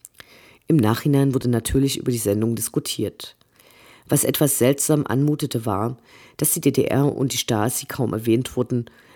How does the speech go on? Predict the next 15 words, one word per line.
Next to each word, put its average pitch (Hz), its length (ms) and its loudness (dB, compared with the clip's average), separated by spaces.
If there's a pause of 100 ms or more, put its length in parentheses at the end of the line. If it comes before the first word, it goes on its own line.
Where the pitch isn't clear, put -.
(120)
auch - 160 -4
wenn 175 100 4
die 139 100 2
Geschichte 151 440 -2
von 123 220 0
Dynamo 117 420 0
besonders 139 440 0
zu 131 120 -2
den 113 200 -8
Umbruchszeiten 139 760 -2
stark - 380 -4
von 135 120 -4
diesen 120 240 -4
beeinflusst 123 640 -2
wurde 123 320 0